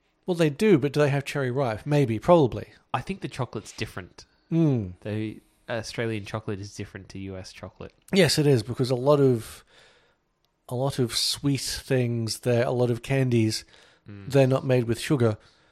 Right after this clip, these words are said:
Speaker 1: They're made with
Speaker 2: Oh, corn syrup.
Speaker 1: Corn syrup.
Speaker 2: Yeah.
Speaker 1: So they taste different. And often, like, if you compare an Australian chocolate to, and we're, we're digressing slightly,
Speaker 2: Yes.
Speaker 1: but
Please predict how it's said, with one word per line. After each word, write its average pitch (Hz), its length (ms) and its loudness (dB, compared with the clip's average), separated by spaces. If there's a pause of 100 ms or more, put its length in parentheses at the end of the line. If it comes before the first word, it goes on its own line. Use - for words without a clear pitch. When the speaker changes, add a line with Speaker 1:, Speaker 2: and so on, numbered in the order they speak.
(140)
Speaker 1:
They're 127 140 -2
made 120 420 2
with 117 540 0 (540)
Speaker 2:
Oh, 92 160 -16
corn 107 240 -14
syrup. 95 300 -18
Speaker 1:
Corn 160 200 2
syrup. - 380 -6
Speaker 2:
Yeah. 98 60 -18 (240)
Speaker 1:
So 131 200 -2
they 110 280 -2 (260)
taste - 260 -4
different. - 320 -6 (380)
And 127 440 -2
often, 135 440 2 (120)
like, 127 180 0
if 143 140 -4
you 131 60 -6
compare 127 320 0
an 113 80 -2
Australian 113 360 -2
chocolate - 400 -6
to, 113 200 0 (340)
and 127 140 -8
we're, 123 140 -4
we're 120 120 -4
digressing 113 480 -2
slightly, 113 440 0
Speaker 2:
Yes. 101 80 -4
Speaker 1:
but 120 120 0